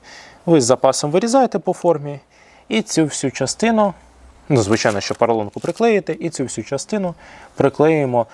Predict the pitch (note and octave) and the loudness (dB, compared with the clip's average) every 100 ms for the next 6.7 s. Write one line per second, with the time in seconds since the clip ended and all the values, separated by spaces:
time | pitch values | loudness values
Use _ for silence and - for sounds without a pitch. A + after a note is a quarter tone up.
0 | - A#2+ C3+ B2+ G#2 G2 G2 D3 F#3+ E3 | -4 -2 0 0 0 0 2 2 2 -2
1 | C#3+ A#2 B2 C3+ A#2+ G#2+ A#2 A#2 - A2 | -4 -2 0 0 0 -6 -8 -10 -10 -12
2 | A2 A2+ G#2+ G2+ - A2 - G2+ G#2+ G2+ | -10 -8 -8 -8 -6 -6 -6 -4 0 2
3 | G#2+ F#2+ F#2+ F#2 G2 F#2 E2+ A2+ A#3+ B3 | 2 0 -4 -6 -6 -4 -2 0 0 -4
4 | - - - - A#2 A2+ B2 C#3+ F#3 E3 | -10 -18 -2 2 4 2 0 0 2 2
5 | C3+ C3 B2+ B2 A2+ B2 A2+ A#2 G#2+ G#2+ | 2 4 4 4 2 0 -2 -4 -4 -2
6 | G#2+ G2+ F#2 F#2+ A#2+ A2 G2+ | 0 0 0 2 4 4 0